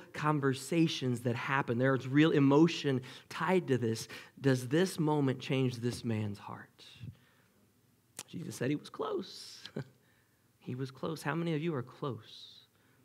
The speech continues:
How many of you watching or listening today are close to making that decision for Christ, but you just haven't done it yet? Today is the day. Now is the time. Jesus will tell us that here in just a moment.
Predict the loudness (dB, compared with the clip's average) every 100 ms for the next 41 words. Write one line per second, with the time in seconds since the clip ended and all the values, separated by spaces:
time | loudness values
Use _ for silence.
0 | _ _ _ _ _ _ _ -2 0 0
1 | -2 -4 -4 -2 0 0 0 -2 -4 -2
2 | 0 0 -2 -8 -6 -2 -2 -2 -6 -12
3 | -12 -14 -12 -8 -8 -4 -6 -4 -4 -4
4 | -6 -6 -6 -4 -6 -10 -8 -8 -10 -16
5 | -20 -8 -4 -2 -2 0 -2 -2 -2 0
6 | -2 -2 -2 -4 -8 -14 -16 -20 -20 -20
7 | -20 _ _ _ _ _ -10 -4 -2 -2
8 | -4 -6 -4 -6 -8 -16 -12 -8 -4 -4
9 | -4 -6 -4 -4 -4 -14 _ -20 _ _
10 | _ _ _ _ _ _ _ -12 -8 -6
11 | -6 -2 -2 -2 -6 -4 -4 -4 -6 -6
12 | -4 -4 -6